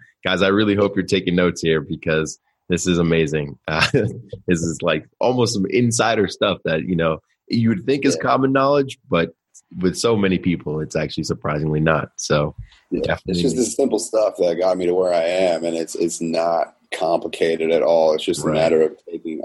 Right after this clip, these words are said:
Speaker 2: action. So many people have this analysis by paralysis and just, you know, they're, they're afraid to kinda take that next step because they don't have all the details lined up. Um, and those are a lot of times the left brainers, the engineers, the analytical thinkers, and
Speaker 1: <laughs>
Speaker 2: data-driven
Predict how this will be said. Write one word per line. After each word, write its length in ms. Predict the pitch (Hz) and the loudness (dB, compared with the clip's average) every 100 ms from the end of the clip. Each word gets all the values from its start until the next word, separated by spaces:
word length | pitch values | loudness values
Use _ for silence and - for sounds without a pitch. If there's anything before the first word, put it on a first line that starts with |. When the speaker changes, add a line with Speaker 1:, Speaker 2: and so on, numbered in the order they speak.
| 80 | -2
Speaker 2:
action. 320 | 80 - 82 | 0 -2 -4
So 160 | - | 0
many 120 | 90 87 | 2 2
people 260 | 90 87 | 0 2
have 200 | 87 80 | 4 4
this 180 | 82 82 | 2 0
analysis 460 | 78 76 78 82 - | -2 0 2 0 0
by 160 | 82 | 0
paralysis 600 | 76 78 71 76 85 82 | 0 2 2 4 2 0
and 180 | 82 76 | -2 -2
just, 180 | 73 - - - - - - - - | -4 -6 -12 -20 -20 -20 -20 -10 0
you 120 | 92 | 4
know, 200 | 82 80 | 4 4
they're, 380 | 90 90 82 - - - | 4 4 4 -2 -8 0
they're 140 | 90 | 0
afraid 720 | 90 - - _ - 82 87 | 0 -2 -4 _ -2 2 2
to 220 | 85 82 73 - | 2 2 0 0
kinda 180 | 80 | 0
take 240 | 78 - 87 | 2 0 2
that 140 | - | 2
next 220 | - 80 - | 2 0 0
step 180 | 82 - | 0 0
because 180 | - | -2
they 80 | 92 | 0
don't 140 | 82 82 | 0 2
have 200 | 82 78 | 2 2
all 160 | 82 | 2
the 80 | 76 | 0
details 760 | - 82 - 87 78 78 76 | -2 -4 0 0 2 0 -4
lined 320 | 76 76 76 78 | -2 -2 0 0
up. 320 | 78 73 - | 2 2 -2
Um, 260 | 76 73 69 | -2 0 0
and 140 | 80 | -2
those 160 | 107 127 | 0 2
are 60 | 95 | 2
a 60 | |
lot 220 | 90 95 | 4 2
of 80 | 92 | 2
times 220 | 95 90 80 | 2 0 0
the 60 | |
left 320 | 76 87 82 | 0 0 0
brainers, 320 | 76 78 78 76 | -2 -4 -4 -4
the 100 | 76 | -2
engineers, 560 | 90 85 85 87 85 | -2 0 0 2 2
the 240 | 82 76 71 85 | 2 0 0 0
analytical 560 | 82 80 87 87 90 - | 0 0 0 0 -2 -2
thinkers, 480 | 87 85 85 82 78 | -4 0 0 0 -4
and 180 | 76 78 - | -10 -10 -10
Speaker 1:
<laughs> 340 | - - - | -6 -4 -2
Speaker 2:
data-driven 640 | 90 90 78 92 92 85 | 2 4 2 0 0 0